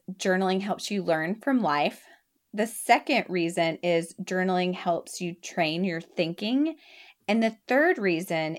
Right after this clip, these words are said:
is journaling helps you cultivate self-awareness. And guys, I,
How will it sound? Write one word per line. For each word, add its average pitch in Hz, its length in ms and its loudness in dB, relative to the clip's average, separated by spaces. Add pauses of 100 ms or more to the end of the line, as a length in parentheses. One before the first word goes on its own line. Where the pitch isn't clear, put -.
is 180 320 2
journaling 185 520 0
helps - 460 -6
you 180 100 -6
cultivate 170 840 -6 (120)
self-awareness. 147 1500 -4 (140)
And 160 400 0 (480)
guys, 185 460 8
I, 208 540 4